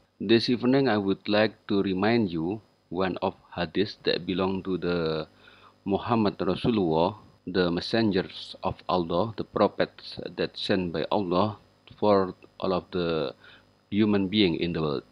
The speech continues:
Prophet Muhammad sallallahu alaihi wasallam have ever said,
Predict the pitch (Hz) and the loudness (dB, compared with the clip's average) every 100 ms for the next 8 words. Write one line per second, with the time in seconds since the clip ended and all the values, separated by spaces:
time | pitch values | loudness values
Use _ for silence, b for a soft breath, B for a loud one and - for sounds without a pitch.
0 | _ - 113 - 156 139 123 143 147 - | _ 6 8 8 6 6 2 2 0 0
1 | 127 113 123 131 120 117 92 92 92 90 | 0 4 6 6 6 4 4 4 2 0
2 | - 107 107 110 110 104 95 - 104 90 | 0 2 2 2 0 -2 -4 -2 -2 -2
3 | - - 71 | -4 -2 -4